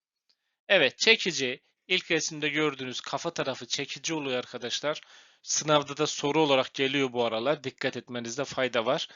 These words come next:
Römork ve yarı römorkları çekmek için imal edilmiş olan ve yük taşımayan motorlu taşıttır. Arkadaşlar sadece çekmeye yarıyor, yük taşımıyor. Buna dikkat ediyoruz. Otokurtarıcı,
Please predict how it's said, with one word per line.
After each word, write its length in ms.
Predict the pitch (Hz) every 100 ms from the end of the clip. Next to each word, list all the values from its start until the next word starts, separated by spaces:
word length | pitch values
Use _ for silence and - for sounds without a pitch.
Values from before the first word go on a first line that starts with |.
| - - _ -
Römork 400 | 160 190 240 -
ve 80 | 185
yarı 360 | 151 147 180 214
römorkları 560 | 185 156 139 - 127
çekmek 460 | 127 - 151 196 180
için 220 | - 147
imal 380 | 143 156 175 185
edilmiş 480 | 156 131 127 135 -
olan 360 | 120 139 185 - _ _ _ _ 175
ve 80 |
yük 360 | 190 170 247 -
taşımayan 640 | 190 - 196 175 180 202
motorlu 640 | 226 175 175 - 190 196 196
taşıttır. 720 | 151 135 - - 110 101 - _ _ _
Arkadaşlar 600 | 143 147 214 185 156 139
sadece 420 | 123 - 180 175 185
çekmeye 540 | - 156 - 160 160
yarıyor, 380 | 139 117 110 110
yük 260 | 127 170 -
taşımıyor. 560 | - 139 160 127 113 -
Buna 240 | 151 147
dikkat 340 | 135 - 131
ediyoruz. 480 | 117 104 95 95 - _ _ _ _ _
Otokurtarıcı, 960 | 180 - 214 214 175 - 135 123 113